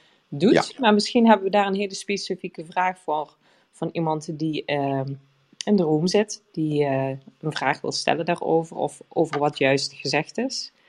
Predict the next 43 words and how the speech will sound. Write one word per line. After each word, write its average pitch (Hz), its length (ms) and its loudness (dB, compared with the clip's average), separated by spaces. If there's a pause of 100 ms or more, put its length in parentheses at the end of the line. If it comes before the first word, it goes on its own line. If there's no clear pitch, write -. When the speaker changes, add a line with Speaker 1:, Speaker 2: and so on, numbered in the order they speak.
(520)
Speaker 1:
Er - 60 -20
gaan 196 220 2
geen 214 280 4
handjes 214 400 4
zo 175 280 0 (180)
omhoog 175 260 4
Speaker 2:
Goed. 170 140 2
Speaker 1:
op 165 180 0
dit 160 180 -2
moment, 160 540 -2
dus 208 160 2
Speaker 2:
Dus 226 100 2
Speaker 1:
ik - 60 -2
denk 202 160 4
Speaker 2:
er, - 60 -12
Speaker 1:
dat 180 160 -4
we - 80 0
Speaker 2:
ja. - 80 6
Speaker 1:
verder 247 360 2
kunnen. 262 300 -2 (340)
Speaker 2:
Goed, - 360 0
er 110 80 10
zijn 110 200 8
drie 156 200 4
punten. 67 400 2 (520)
Er - 100 4
zijn 98 180 6
drie 147 180 0
punten 110 280 4
die 90 180 6
ik, 82 120 -4
eh, 78 280 8
onafhankelijk 92 600 2
van 78 100 4
elkaar 73 320 4
zal 67 160 0
uitleggen 131 560 2 (380)
en 92 120 4
die 90 160 4
toch - 220 6
bij 104 120 8
elkaar 90 540 6 (240)
passen. - 400 2